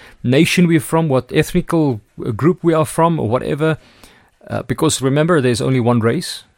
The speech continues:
and that's the human race. So this whole idea of separating people, uh, you know, with, uh,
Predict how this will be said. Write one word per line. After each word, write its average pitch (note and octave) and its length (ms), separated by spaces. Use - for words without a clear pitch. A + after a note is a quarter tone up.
and B2 80
that's B2 220
the C3 80
human B2 300
race. A#2+ 400
So - 180
this C#3+ 220
whole F3 240
idea E3 360
of C#3+ 220
separating E3 540
people, D3+ 480
uh, B2 320
you A#2+ 120
know, B2+ 140
with, B2 320
uh, G2 80